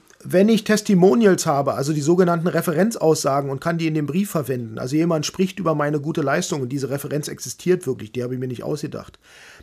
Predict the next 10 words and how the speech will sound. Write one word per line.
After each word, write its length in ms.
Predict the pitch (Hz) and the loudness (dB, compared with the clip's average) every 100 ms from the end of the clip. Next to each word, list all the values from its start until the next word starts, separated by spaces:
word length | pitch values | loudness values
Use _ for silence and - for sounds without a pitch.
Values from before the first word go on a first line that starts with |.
| - | -4
dann 200 | 165 156 | -2 2
wird, 220 | 143 - _ - | 0 -2 _ -4
wird 260 | 156 180 | -4 -2
eine 280 | 170 165 160 | -2 0 0
Referenz 640 | 156 - 139 131 180 220 - | -2 -2 -4 0 0 0 -2
immer 200 | 180 196 | -2 2
dazu 280 | 180 180 185 | 0 0 -6
führen, 320 | - 170 175 | -2 -2 0
dass 200 | 160 151 | -2 -4
sie 380 | 160 151 151 | -4 -2 -2